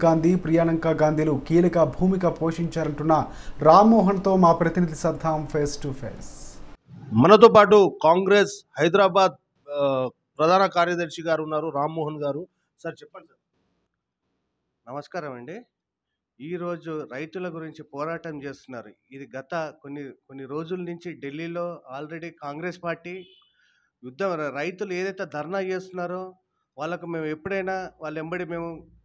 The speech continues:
Speaker 3: కోఆపరేట్గా ఉన్నాం. రాహుల్ గాంధీ గారు ఉన్నారు, ప్రియాంక గాంధీ ఉన్నారు, సోని-, సోనియా గాంధీ ఉన్నారు. ఈ రాష్ట్ర ప్రభుత్వం ఈరోజు మేము రైతులకు ఇది చేస్తున్నాం. ధర్నా చౌక్లో ఈరోజు రాష్ట్ర ప్రభుత్వం చేస్తుంది టీఆర్ఎస్ పార్టీ. అది ఏ, ఏ,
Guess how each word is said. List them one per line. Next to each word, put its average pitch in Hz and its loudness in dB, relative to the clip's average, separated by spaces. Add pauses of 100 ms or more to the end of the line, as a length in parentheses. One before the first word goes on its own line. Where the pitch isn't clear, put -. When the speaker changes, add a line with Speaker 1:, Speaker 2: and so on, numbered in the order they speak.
(140)
Speaker 3:
కోఆపరేట్గా 165 -6
ఉన్నాం. 135 -8 (220)
రాహుల్ 160 -6
గాంధీ 175 -6
గారు 165 -8
ఉన్నారు, 156 -8
ప్రియాంక 165 -10
గాంధీ 156 -8
ఉన్నారు, 151 -10
సోని-, 156 -12
సోనియా 160 -8
గాంధీ 165 -6
ఉన్నారు. 143 -8 (560)
ఈ 143 -10
రాష్ట్ర 165 -4
ప్రభుత్వం 185 -6
ఈరోజు 180 -6 (140)
మేము 175 -8
రైతులకు 170 -8
ఇది 156 -10
చేస్తున్నాం. 165 -8
ధర్నా 202 0 (100)
చౌక్లో 185 -4 (440)
ఈరోజు 175 -4
రాష్ట్ర 170 -2
ప్రభుత్వం 190 -6
చేస్తుంది 185 -6
టీఆర్ఎస్ 185 -4
పార్టీ. 143 -6 (320)
అది 151 -8
ఏ, 208 0
ఏ, 208 -2